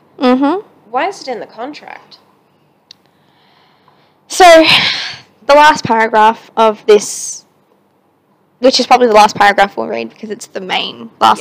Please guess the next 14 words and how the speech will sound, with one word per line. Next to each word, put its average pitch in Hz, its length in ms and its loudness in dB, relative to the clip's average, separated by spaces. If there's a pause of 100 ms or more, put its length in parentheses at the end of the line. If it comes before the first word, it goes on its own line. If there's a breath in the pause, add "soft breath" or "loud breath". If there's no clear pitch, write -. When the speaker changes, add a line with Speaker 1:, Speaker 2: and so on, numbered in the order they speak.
Speaker 2:
Yeah. - 40 -10
Speaker 1:
main 180 220 -6
one. 180 220 -14 (800 soft breath)
And 233 120 -2
we've 220 200 0
been - 120 -14
going - 200 -6
on - 120 -14
about - 360 -14
this 320 240 -10
for - 100 -6
a - 100 -4
while. - 540 -6
<laughs> - 0 -